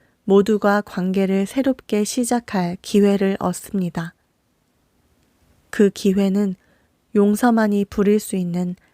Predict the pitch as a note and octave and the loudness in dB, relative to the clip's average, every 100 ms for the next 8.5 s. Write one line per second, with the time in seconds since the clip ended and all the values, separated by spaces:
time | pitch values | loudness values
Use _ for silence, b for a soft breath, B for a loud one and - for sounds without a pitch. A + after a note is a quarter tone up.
0 | b F#3 F3+ F#3 G#3+ G3 E3+ D#3+ E3 - | b -2 0 0 0 0 -2 -6 -8 -10
1 | _ _ _ _ _ _ _ _ _ _ | _ _ _ _ _ _ _ _ _ _
2 | _ _ _ _ _ _ _ _ _ - | _ _ _ _ _ _ _ _ _ -2
3 | C4 C4 B3 A#3 A3 A3 - F#3+ - G3+ | 2 4 2 2 2 2 -2 -6 -4 -2
4 | G3 F#3 F#3+ G3 G#3+ F#3+ F3+ - F3+ F3 | 0 0 0 0 0 -2 -4 -6 -6 -6
5 | - _ _ _ _ _ _ _ _ - | -10 _ _ _ _ _ _ _ _ -2
6 | G3 G3 G3 G3 F#3+ _ _ _ - F#3+ | 2 2 2 -2 -4 _ _ _ -6 -2
7 | F#3 G#3+ G#3 G#3 G3 G3+ A3 G#3+ G#3 - | 0 0 0 0 2 4 4 2 -2 -4
8 | F#3+ F3 F3+ F#3+ | -4 -2 -2 -2